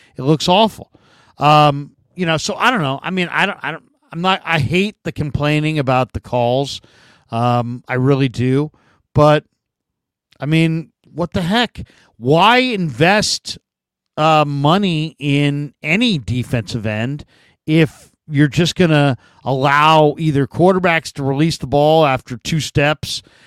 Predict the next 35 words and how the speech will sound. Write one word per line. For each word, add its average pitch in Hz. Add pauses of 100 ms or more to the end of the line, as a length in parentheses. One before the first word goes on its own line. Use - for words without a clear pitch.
(180)
and 135
negate 147
their 135
entire 127
rush, 135
or 196
if 156
you're 170
just 202
not 226
gonna 214
call 208
holding? 240 (500)
I 151
mean, 180 (340)
is 214
it 269
likely 208
that 165
Jawan 147
Taylor 143
and 127
Donovan 131
Smith, - (300)
who 165
led 156
the 185
N 170
F 160
L 113
this 117
year 143
in 120
holding 120
penalties, 90